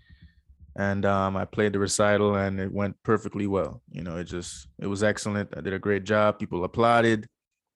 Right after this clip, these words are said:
Uh, my family was touched. They, they enjoyed the recital, even though I played, you know, some little silly song.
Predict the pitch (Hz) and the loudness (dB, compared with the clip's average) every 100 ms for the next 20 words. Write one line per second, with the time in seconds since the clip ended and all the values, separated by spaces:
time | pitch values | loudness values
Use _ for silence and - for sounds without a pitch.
0 | - - 78 - - - 107 107 104 104 | -16 -12 -10 -10 -10 0 2 2 2 0
1 | 98 - 139 123 123 - - 117 98 95 | 0 2 6 6 4 -6 -8 -6 -4 -4
2 | 92 92 98 95 95 101 101 98 98 - | -6 -6 -6 -4 0 2 2 0 -2 2
3 | 117 117 113 113 107 104 98 92 107 101 | 4 4 4 2 2 2 2 2 0 0
4 | 101 107 101 98 107 104 104 101 - 104 | 0 -2 -4 -4 -2 2 2 0 -2 -2
5 | 101 - 98 95 95 | -2 0 0 0 -4